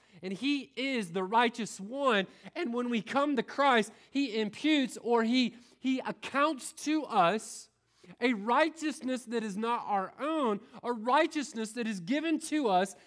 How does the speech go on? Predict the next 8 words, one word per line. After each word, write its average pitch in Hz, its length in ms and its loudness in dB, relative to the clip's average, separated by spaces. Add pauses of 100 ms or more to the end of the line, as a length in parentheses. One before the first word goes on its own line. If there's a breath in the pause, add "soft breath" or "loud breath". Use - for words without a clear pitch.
(120)
that 233 120 2
has 233 180 2
been 226 220 -2
purchased 302 580 -2 (240 loud breath)
by 277 380 4
his 285 240 0
own 262 320 -2
blood, 262 420 4